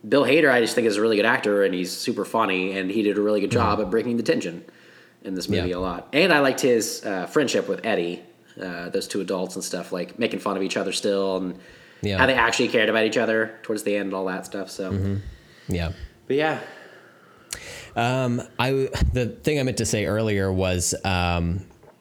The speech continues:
Speaker 2: so in the, the teaser that we saw of this movie a while back, it has, uh, adult Bev go to her childhood home, or
Speaker 1: Yeah.
Speaker 2: that apartment she lived in. It had the, the creepy old lady in there and everything, and,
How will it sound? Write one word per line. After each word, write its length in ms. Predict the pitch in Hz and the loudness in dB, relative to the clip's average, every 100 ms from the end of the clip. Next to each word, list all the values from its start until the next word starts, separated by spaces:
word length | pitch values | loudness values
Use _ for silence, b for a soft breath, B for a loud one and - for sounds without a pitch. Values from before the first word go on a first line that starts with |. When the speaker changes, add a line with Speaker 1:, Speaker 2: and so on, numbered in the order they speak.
| - | -8
Speaker 2:
so 260 | - 127 123 | -2 0 0
in 120 | 131 | 0
the, 200 | 120 113 | 0 0
the 300 | 110 104 101 92 | 0 0 0 0
teaser 360 | 208 202 131 104 | 0 0 0 2
that 160 | 98 | 2
we 140 | 92 95 | 2 2
saw 540 | - 104 95 92 92 - - | 2 2 2 2 0 -2 -2
of 280 | 98 92 82 - | 0 0 -2 -2
this 220 | 101 98 | -2 0
movie 280 | 104 98 90 | 0 2 2
a 60 | |
while 260 | 87 90 87 | 2 2 0
back, 380 | 82 95 92 - | 0 0 0 0
it 80 | 78 | 0
has, 360 | 92 92 - - B B - | 0 0 -2 -8 B B -2
uh, 380 | 92 90 87 85 - | 0 2 0 -2 -2
adult 460 | 104 110 104 104 - | 0 0 0 -4 -4
Bev 520 | 104 107 101 95 - 92 | -2 0 0 -2 -4 -2
go 180 | 101 95 | 0 0
to 200 | 107 87 | 0 0
her 200 | 95 92 | 0 0
childhood 640 | - 98 92 95 92 87 85 - | 0 0 0 0 0 -2 -4 -4
home, 360 | - 104 92 101 | 0 0 0 0
or 40 | |
Speaker 1:
Yeah. 240 | 101 123 131 90 90 87 | 2 2 4 2 0 -6
Speaker 2:
that 80 | - | -8
apartment 320 | 92 90 92 | -2 0 0
she 140 | 95 95 | 0 0
lived 240 | 98 90 | 0 0
in. 160 | 95 92 | 0 2
It 80 | 92 | 0
had 160 | 95 | 0
the, 220 | 95 98 B B - | 0 -2 B B -4
the 80 | 127 | -2
creepy 500 | 131 113 117 104 101 | 0 2 2 2 2
old 200 | 98 92 | 0 0
lady 360 | 156 190 170 | 0 2 2
in 100 | 170 | 2
there 160 | 165 165 | 2 2
and 80 | 160 | 0
everything, 480 | 151 143 151 147 113 | 0 0 0 0 0
and, 200 | 98 | 0